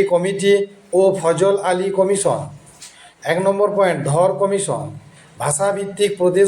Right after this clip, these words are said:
গঠনের প্রয়োজনীয়তা ও যৌক্তিকতা খতিয়ে দেখার জন্য উনিশশো আটচল্লিশ সালে বিচারপতি এস কে ধর এর নেতৃত্বে একটি কমিশন গঠন করা হয়, যার নাম ধর কমিশন।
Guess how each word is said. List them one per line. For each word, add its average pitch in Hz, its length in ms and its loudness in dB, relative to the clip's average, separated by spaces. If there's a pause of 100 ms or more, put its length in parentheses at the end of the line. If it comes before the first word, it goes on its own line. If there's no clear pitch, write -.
(100)
গঠনের 196 440 2
প্রয়োজনীয়তা 185 800 2 (440)
ও - 20 2 (160)
যৌক্তিকতা 190 640 0 (120)
খতিয়ে 185 380 0 (140)
দেখার 190 340 0
জন্য 190 220 2 (520)
উনিশশো 185 360 2 (100)
আটচল্লিশ 196 500 0
সালে 196 200 4 (120)
বিচারপতি 190 560 2 (180)
এস 196 100 2 (120)
কে 196 100 4 (140)
ধর 170 240 2 (520)
এর 190 100 2 (100)
নেতৃত্বে 190 560 -2 (160)
একটি 180 220 0 (100)
কমিশন 190 400 0 (120)
গঠন 190 200 0 (100)
করা 202 260 2
হয়, 117 200 0 (920)
যার 180 220 2 (120)
নাম 190 140 -2 (160)
ধর 180 200 2 (120)
কমিশন। 190 420 -2